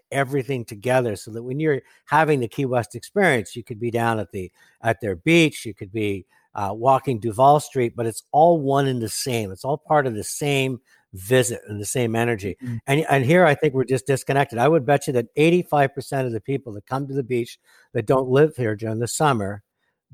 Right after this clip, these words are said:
Speaker 1: don't realize what's going on in Queen Street. They never go up. Conversely, we're also an incredible place to walk dogs 'cause
Speaker 2: Yeah.
Speaker 1: in the winter,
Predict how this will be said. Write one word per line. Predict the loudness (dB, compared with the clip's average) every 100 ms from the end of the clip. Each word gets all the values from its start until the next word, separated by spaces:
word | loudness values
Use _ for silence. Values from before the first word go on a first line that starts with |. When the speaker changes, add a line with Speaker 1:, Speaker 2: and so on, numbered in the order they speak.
| _
Speaker 1:
don't | 4 4 2 -4 _ _
realize | 2 4 6 6 4 2
what's | -4 -6
going | -8 -8 -4
on | -4 -4
in | -2
Queen | 0
Street. | 0 -4 -10
They | -8
never | -6 -4 -2
go | 0
up. | 0 0 _ _ _
Conversely, | -2 0 6 4 4 0
we're | 2 2
also | 0 0 -4
an |
incredible | -4 -6 -2 0 -2
place | -4 -6 -8
to | -4
walk | -2 -2 2
dogs | 2 2 -2
'cause | -8 -8
Speaker 2:
Yeah. |
Speaker 1:
in | -8
the | -4
winter, | -2 -2 -2 -4 -4